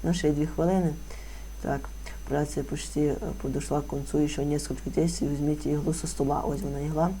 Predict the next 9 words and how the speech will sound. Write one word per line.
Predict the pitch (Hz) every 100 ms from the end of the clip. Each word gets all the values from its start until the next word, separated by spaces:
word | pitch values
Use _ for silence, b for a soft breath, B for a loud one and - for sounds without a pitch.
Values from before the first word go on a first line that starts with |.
| B
А, | 170
ми | 165
будемо | 151 151 143
тепер, | - 143
типу, | 135 -
зашивати. | 143 - 156 151 135 - B B B B B B - -
Нить, | - 147 156 180 190 - -
і | 220 - 156 - - -
в'йо | - 139 147 165 170